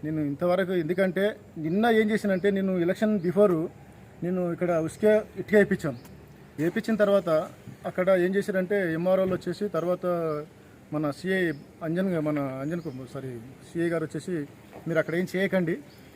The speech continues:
మీరు ఎందుకంటే ఎలక్షన్ కూడా ఉంది, నాకు ఇబ్బంది పెట్టకని" చెప్పి అంటే, నేను, "సార్, ఏం చేయను, ఇప్పుడు నేను ఎలక్షన్ తర్వాత నేను ఏమైనా ఉంటే గోడ కడతాను,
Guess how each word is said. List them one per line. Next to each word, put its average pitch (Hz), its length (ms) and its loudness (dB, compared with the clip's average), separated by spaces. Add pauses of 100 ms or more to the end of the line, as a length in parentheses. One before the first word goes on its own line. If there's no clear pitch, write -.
(760)
మీరు 160 140 -4
ఎందుకంటే 185 380 2
ఎలక్షన్ 185 240 0
కూడా 180 160 0
ఉంది, 180 120 -2
నాకు 170 160 -2
ఇబ్బంది 175 220 2
పెట్టకని" 170 320 0
చెప్పి 160 140 -6
అంటే, 160 140 -6
నేను, 165 240 -4
"సార్, 165 220 -2
ఏం 160 200 -4
చేయను, 160 160 -2
ఇప్పుడు 151 220 -6
నేను 156 360 -4
ఎలక్షన్ 156 240 -4
తర్వాత 165 260 -2
నేను 170 120 -4
ఏమైనా 151 160 -2
ఉంటే 151 140 -4
గోడ 151 200 -2
కడతాను, 180 440 0